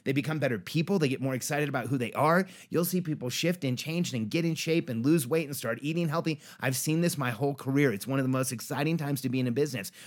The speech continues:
when you're creating that habit of winning, when the trust is going up, when everyone's in momentum. You know what? Everyone in the building will give you discretionary effort.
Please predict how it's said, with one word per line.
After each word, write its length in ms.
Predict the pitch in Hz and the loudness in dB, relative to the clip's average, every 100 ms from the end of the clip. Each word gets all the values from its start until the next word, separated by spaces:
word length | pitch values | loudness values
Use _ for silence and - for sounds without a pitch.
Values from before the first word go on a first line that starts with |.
| - | -2
when 160 | 135 | 2
you're 120 | 135 131 | 2 2
creating 360 | 131 139 175 | 2 4 4
that 160 | 160 123 | 2 0
habit 240 | 123 131 | -2 -2
of 100 | 120 | 0
winning, 300 | 117 123 107 | 0 0 0
when 140 | 101 120 | 0 -2
the 80 | |
trust 340 | 113 - 175 175 | -2 0 0 2
is 140 | 143 | 0
going 240 | 127 123 120 | 0 0 -2
up, 160 | 98 | -4
when 100 | 113 123 | -6 -2
everyone's 420 | 156 180 165 147 | 0 2 2 0
in 80 | 147 | 0
momentum. 460 | 143 147 139 131 | 0 -2 -4 -2
You 80 | 143 | -2
know 100 | 180 | 0
what? 240 | 190 202 - - - | 0 0 -4 -18 -4
Everyone 460 | 180 190 214 185 175 | 0 4 4 6 6
in 80 | 160 | 6
the 80 | |
building 440 | 143 170 196 170 143 | 2 2 4 4 4
will 80 | 139 | 4
give 200 | 180 170 | 2 2
you 80 | |
discretionary 800 | 151 139 - 165 151 151 139 127 117 | 0 -2 0 0 0 -2 0 0 -2
effort. 320 | 107 90 | -4 -8